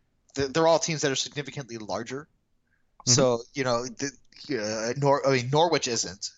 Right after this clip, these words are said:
Speaker 1: it, but Swansea, you gotta think Swansea are gonna pull out of this. Newcastle are playing much better.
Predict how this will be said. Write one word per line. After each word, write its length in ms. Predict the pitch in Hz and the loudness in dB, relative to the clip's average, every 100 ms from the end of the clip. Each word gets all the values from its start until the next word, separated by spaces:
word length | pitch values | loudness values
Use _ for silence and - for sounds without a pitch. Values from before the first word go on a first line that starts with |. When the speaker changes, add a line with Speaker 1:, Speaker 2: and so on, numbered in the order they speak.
| _ _ | _ _
Speaker 1:
it, 120 | 139 147 _ _ | -16 -16 _ _
but 160 | 120 113 | -4 0
Swansea, 600 | - 139 123 139 143 170 - | 2 4 2 2 -2 -4 -8
you 100 | 156 | -8
gotta 220 | 147 165 139 | 0 2 2
think 200 | 147 123 | -4 -4
Swansea 360 | 139 123 107 | -4 -4 -6
are 40 | 104 | -12
gonna 120 | 90 | -12
pull 200 | - 101 | -10 -8
out 160 | 87 78 | -8 -10
of 60 | |
this. 320 | 78 78 - - _ _ _ _ _ _ - | -14 -10 -10 -10 _ _ _ _ _ _ -14
Newcastle 640 | 123 131 - 131 147 170 | -8 -6 0 2 2 2
are 80 | 127 | 0
playing 260 | - 113 110 | 0 -6 -6
much 220 | 107 - | -8 -6
better. 340 | 101 101 131 | -8 -8 -12